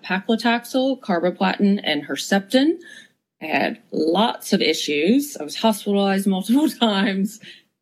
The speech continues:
And then, long story short, I went to have my portacath removed.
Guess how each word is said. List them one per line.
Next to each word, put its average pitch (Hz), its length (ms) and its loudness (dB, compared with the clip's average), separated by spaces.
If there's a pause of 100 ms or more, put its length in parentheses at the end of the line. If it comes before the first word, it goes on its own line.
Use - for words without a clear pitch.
(220)
And 170 260 -10
then, 202 460 -4
long 233 280 -4
story 233 320 -8
short, 254 320 -10
I 175 80 2
went 185 160 0
to - 80 -2
have 165 120 2
my 156 460 0
portacath 175 500 -2
removed. 156 680 -2